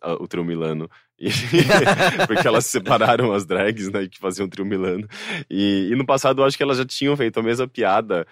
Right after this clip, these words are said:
que o Doug Trio eram as, as integrantes do trio Milano delas, falando, "Gente, a gente previu que isso ia acontecer", sabe?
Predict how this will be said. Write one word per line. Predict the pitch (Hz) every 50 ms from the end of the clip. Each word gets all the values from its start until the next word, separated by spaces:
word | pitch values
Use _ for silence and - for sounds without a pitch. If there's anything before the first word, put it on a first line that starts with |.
| - - - _ _ _
que | - - 104
o | 101 92 95 95
Doug | 87 104 98 95 104 - -
Trio | 101 90 92 92 101 107 113 117 -
eram | - - 95 95 95 95 95 95 95 95 95 92 92 87
as, | 87 85 - - - -
as | - 90 92
integrantes | 92 85 104 90 92 95 90 -
do | - 85
trio | - 95 92
Milano | 92 90 90 87 87 85
delas, | 90 90 90 -
falando, | 98 98 101 101
"Gente, | 123 175 233 -
a | 143
gente | 139 160 -
previu | - 175 175 135 123 131 156 151
que | - - 175
isso | - - 143
ia | 131
acontecer", | 127 - 151 127 127 - - - 139 107 95
sabe? | - - 92 -